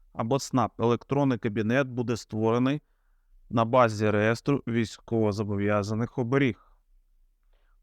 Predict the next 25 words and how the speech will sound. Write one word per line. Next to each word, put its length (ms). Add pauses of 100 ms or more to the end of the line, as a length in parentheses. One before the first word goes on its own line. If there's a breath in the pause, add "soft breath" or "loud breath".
Тобто 320
вони 300 (160)
самі 460
за 180
вас 320
можуть 320
зробити 440
цей 380 (840)
кабінет. 640 (720)
І 80
самі 400 (100)
там 240 (360)
вам 360
відправити 760
повістку, 580
про 200
яку 320
ви 120
навіть 400
не 80
будете 440
знати. 500 (1080)
Потім 360
вони 260
будуть 340